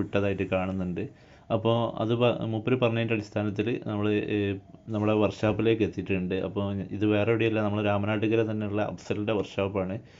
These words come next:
അപ്പോൾ ഇവിടെ, ഏ, ഇടയ്ക്ക് ഞാൻ വരാറുണ്ട് കേട്ടോ. അപ്പോൾ നമ്മളെ കാര്യങ്ങളെല്ലാം പറഞ്ഞ് മനസ്സിലാക്കി തരും ഇവന്. ആ വർക്കിൻ്റെ കാര്യത്തിലൊക്കെ ആൾ വളരെ ഉഷാറാണ്. അപ്പോൾ കോയിൽ നമ്മൾ വലിച്ച് നോക്കിയപ്പോൾ കൊ-, വയർ വിട്ടതായിട്ടാണ് കാണുന്നത്. അപ്പോൾ അവൻ പറഞ്ഞു, "ഇത് ജോയിൻ ചെയ്താലും വർക്ക് ചെയ്യും,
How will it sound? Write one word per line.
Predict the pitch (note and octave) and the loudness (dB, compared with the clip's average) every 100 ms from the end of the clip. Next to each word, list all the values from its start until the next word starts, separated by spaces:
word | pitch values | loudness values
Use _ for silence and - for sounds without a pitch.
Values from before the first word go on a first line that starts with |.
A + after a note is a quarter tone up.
| - - - | -20 -18 -4
അപ്പോൾ | G#2+ A2+ A2 G#2 | 2 4 4 4
ഇവിടെ, | A2+ B2 B2+ - - A2 | 4 6 4 0 -6 -2
ഏ, | G#2+ G#2+ | 0 0
ഇടയ്ക്ക് | G#2+ - B2 | -2 0 0
ഞാൻ | A2+ A2+ | 2 2
വരാറുണ്ട് | G#2 G#2 G#2 G2 F2+ | 4 4 4 0 -4
കേട്ടോ. | F2+ F#2 | -2 -2
അപ്പോൾ | G2+ | 0
നമ്മളെ | G2+ G#2+ G#2+ | 0 0 0
കാര്യങ്ങളെല്ലാം | G2 G#2 A2+ G#2+ G#2+ G#2 | 0 0 0 2 0 2
പറഞ്ഞ് | G2+ G2 A2 | 0 0 -2
മനസ്സിലാക്കി | G2 F#2+ G#2+ G2 F#2+ | -2 0 0 0 -2
തരും | G2 F#2 | -4 -2
ഇവന്. | F#2 F#2 G2+ F#2+ | -2 -4 -6 -4
ആ | F#2+ F#2+ F#2+ | -2 0 -2
വർക്കിൻ്റെ | F#2+ - G#2 G#2 | -2 -2 0 2
കാര്യത്തിലൊക്കെ | G2 G2+ G2+ G2+ F#2+ | 2 0 -2 0 0
ആൾ | G2 G2 G2 | 0 -4 -4
വളരെ | F#2+ G2+ | 0 0
ഉഷാറാണ്. | G2+ G2 F2+ F#2 F2+ - - - - - | 0 0 0 -2 -6 -8 -14 -20 -18 -6
അപ്പോൾ | G2 G#2 G#2+ | -2 0 4
കോയിൽ | G#2 A#2 B2+ | 4 4 2
നമ്മൾ | A#2 A#2+ A#2+ | 4 2 4
വലിച്ച് | G2+ F#2+ B2 | 0 2 0
നോക്കിയപ്പോൾ | A2+ G#2 G2+ G#2 A2+ - | 0 2 2 2 -2 0
കൊ-, | G2+ F#2 G2 | 0 0 0
വയർ | G2 G2 A#2 | 2 2 2
വിട്ടതായിട്ടാണ് | A2 G#2 G#2 G2+ G2 F#2+ F#2+ | 0 0 0 2 2 0 0
കാണുന്നത്. | F#2 F2+ F2+ F#2 | -2 -2 -4 -4
അപ്പോൾ | F#2 G2 G2 | 0 2 2
അവൻ | G#2+ | 2
പറഞ്ഞു, | G#2+ G#2 A2+ A2+ | 2 0 -2 -2
"ഇത് | G#2+ B2 B2+ - - - A2 | 0 0 -4 -20 -20 -10 2
ജോയിൻ | G#2+ A2+ B2+ | 4 4 4
ചെയ്താലും | B2 A2+ A#2+ C3 | 4 6 4 4
വർക്ക് | B2 G#2 A#2 | 2 2 4
ചെയ്യും, | G#2+ A#2 | 4 2